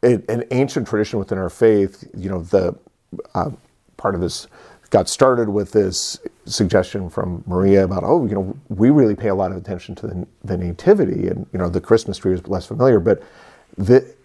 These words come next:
Italian affection for the nativity, I think, is really a beautiful reminder of the preaching of Saint Francis, who really communicated so effectively how there's this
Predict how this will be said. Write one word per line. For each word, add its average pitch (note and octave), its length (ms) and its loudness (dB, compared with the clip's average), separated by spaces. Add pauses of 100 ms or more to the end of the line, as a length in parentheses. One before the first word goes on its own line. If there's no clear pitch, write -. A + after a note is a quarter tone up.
(140)
Italian B2 540 0
affection G#2+ 460 -2
for - 100 -10
the F#2+ 100 -6
nativity, A2 540 2
I F#2 60 2
think, F#2 200 -2
is E2+ 140 -8
really G#2 400 4
a - 140 -8
beautiful G#2 380 -2
reminder F#2+ 360 0
of F2 160 -6
the F#2 80 -4
preaching G#2+ 560 -2
of F2+ 240 -6 (100)
Saint F2 280 -4
Francis, - 560 -4
who A2 240 2 (380)
really D3 360 2
communicated G#2+ 840 0
so B2 240 0
effectively F#2+ 600 -4
how F2+ 320 -2 (560)
there's A2 420 4 (160)
this G#2 480 0